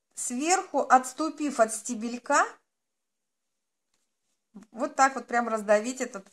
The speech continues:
жёлтенький. Это серединка цветочка. Это серединка цветочка.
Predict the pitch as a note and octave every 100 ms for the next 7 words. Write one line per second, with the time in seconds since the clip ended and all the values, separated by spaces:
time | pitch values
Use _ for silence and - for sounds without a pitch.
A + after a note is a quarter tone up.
0 | - - G3+ B3 A#3+ F#3 A#3+ B3 C#4+ C#4
1 | B3+ A#3+ A#3 B3 B3 G3 F#3+ F#3 F#3 E3
2 | - - - _ _ _ _ _ _ _
3 | _ _ _ _ - A3 A3 A3 A3+ G#3+
4 | G3 F3+ E3+ E3 E3+ - E3+ - - -